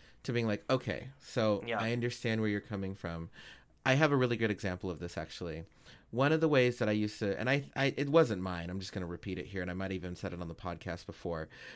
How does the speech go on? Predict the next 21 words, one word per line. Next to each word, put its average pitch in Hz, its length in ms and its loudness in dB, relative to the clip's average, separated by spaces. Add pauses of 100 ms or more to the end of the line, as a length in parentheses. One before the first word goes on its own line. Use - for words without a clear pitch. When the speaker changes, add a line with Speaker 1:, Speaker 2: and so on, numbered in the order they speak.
(120)
Speaker 1:
but 120 100 4
when 123 140 4
I 123 60 6
was 123 220 2
talking, 135 640 0
um, 92 440 -4
giving 113 260 0
B 101 140 -2
L 95 120 0
M 90 140 -4
lectures 90 400 -6
and 92 120 -6
things 90 180 -6
like 90 140 -6
that, 85 240 -4 (440)
I 117 220 4
used 127 400 2
the 127 80 0
example 92 760 -2
of, 90 520 -4 (1120)
um, 95 640 2